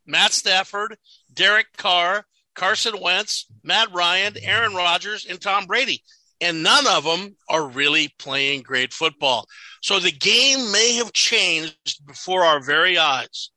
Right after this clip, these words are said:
Maybe you need mobility at quarterback. The R P O might be real, at least for now. And it seems like both in college and in pro football, they're going back to the running game, Fred.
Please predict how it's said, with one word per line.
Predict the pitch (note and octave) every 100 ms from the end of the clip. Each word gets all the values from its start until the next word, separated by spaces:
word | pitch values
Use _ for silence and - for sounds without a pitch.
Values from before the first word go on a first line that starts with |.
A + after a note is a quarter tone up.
| _ - - _
Maybe | B2 D#3 G#3 A#3+
you | A#3+ B3
need | A3+ G#3 A3
mobility | F3+ E3+ C3 D3+ G3 G#3+ G#3+
at | G#3+
quarterback. | - F#3+ E3+ D#3 D3 D3 - - - _ -
The | C3
R | B2 E3+ F#3+
P | A3 G#3 G3
O | G3+ G3+
might | E3+ F3 F#3
be | G#3+
real, | G3 F3 F#3 F#3+
at | G3
least | G3 C4+ -
for | -
now. | D#4+ F#3 E3 B3 _ _ _ _ -
And | F3
it | D#3+
seems | - F#3 G3+ -
like | F#3 D3
both | E3 G3 F#3
in | D3+
college | - G3+ G#3 G3 F3+
and | A3
in | A3 F3
pro | E3 D3+
football, | - C3+ - C3 C#3+ - _ _ _ _ _
they're | - D3+
going | C3+ G3 G#3
back | D#3+ F#3 F#3
to | G3
the | E3+
running | C#3 D3+ D3+ C3+
game, | C#3 C3+
Fred. | B2+ - C3 B2+